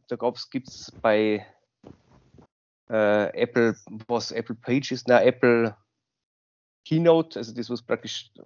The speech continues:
PowerPoint entspricht, gibt's so einen Hintergrund, der ausschaut wie so eine Schultafel und so weiter. Und dann hab ich halt das Ganze als Tafelbilder dargestellt. Diese ganzen Optionsstrategien mit, was muss ich tun, wenn das und das passiert und so weiter,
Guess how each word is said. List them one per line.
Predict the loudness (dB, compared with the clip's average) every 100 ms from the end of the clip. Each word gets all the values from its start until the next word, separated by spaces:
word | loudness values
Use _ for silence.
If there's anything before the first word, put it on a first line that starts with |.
| -20 -2
PowerPoint | 4 4 2 -4 -4
entspricht, | -6 -6 -6 _ _ _ _ _ _ _ _
gibt's | -10 -4 4
so |
einen | 4
Hintergrund, | 4 0 0 2 2 0 2
der | 4
ausschaut | 4 2 0 0
wie | -2
so | 0 2
eine | 2 0 -4
Schultafel | -6 -4 2 2 2 -2
und | -4
so | -2
weiter. | 4 4 4
Und | 0
dann | -4 -6
hab | -4
ich | -4
halt | -4
das | -4
Ganze | -2 -2 -4
als | -6
Tafelbilder | -2 -2 -2 -4 -4 -2
dargestellt. | -2 0 -2 -4 -12 -12 -12 -8
Diese | -6 2
ganzen | 2 2 -2
Optionsstrategien | -6 -2 -2 0 -2 -2 0 2 2 2 -4 -20 -20 -20 _ -2
mit, | 0 0 -4 -6 4
was | 4 4 -6
muss | -8 -8
ich | -8
tun, | -4 -4 0
wenn | 0 2
das | 0 0
und | -2
das | 0 0
passiert | -2 -8 -4 -4 -4
und | -4
so | 2
weiter, | 2 4 2